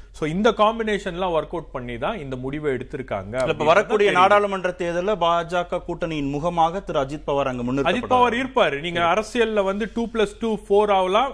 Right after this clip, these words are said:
Speaker 1: இல்ல டூ பிளஸ் டூ ஜீரோ கூட ஆகலாம், சொல்ல முடியாது. ஆனால் அங்க மக்கள் வந்து கோபமா இருக்காங்க. இவங்க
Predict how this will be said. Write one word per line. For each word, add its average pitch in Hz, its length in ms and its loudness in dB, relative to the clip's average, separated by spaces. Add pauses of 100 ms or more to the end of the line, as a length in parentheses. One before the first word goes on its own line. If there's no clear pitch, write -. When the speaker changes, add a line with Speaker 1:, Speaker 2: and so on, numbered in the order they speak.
(120)
Speaker 1:
இல்ல 190 260 -2
டூ 220 120 -4
பிளஸ் 190 300 -4
டூ 240 220 -4 (140)
ஜீரோ 185 280 0
கூட 180 180 0
ஆகலாம், 120 360 0 (120)
சொல்ல 160 280 -6
முடியாது. 110 460 -6 (460)
ஆனால் 196 320 2
அங்க 175 200 -2
மக்கள் 180 360 -2
வந்து 175 240 -2
கோபமா 143 340 0
இருக்காங்க. 101 360 -6
இவங்க 120 300 -4